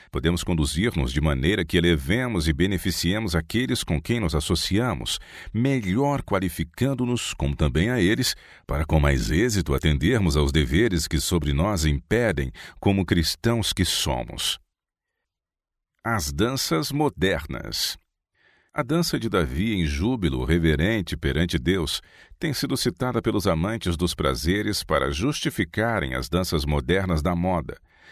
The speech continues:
mas não há base para tal argumento. Em nosso tempo, a dança está associada com a extravagância e as orgias noturnas.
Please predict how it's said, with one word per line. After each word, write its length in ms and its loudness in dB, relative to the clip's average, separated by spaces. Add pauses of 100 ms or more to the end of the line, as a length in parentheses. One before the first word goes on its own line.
(160)
mas 180 -4
não 140 2
há 80 2
base 440 2
para 240 0
tal 200 -2
argumento. 600 -4 (460)
Em 100 2
nosso 240 2
tempo, 360 0
a 40 0
dança 400 -2
está 220 0
associada 600 -2
com 160 -2
a 80 0
extravagância 1080 -2
e 100 0
as 140 0
orgias 540 -2
noturnas. 800 -4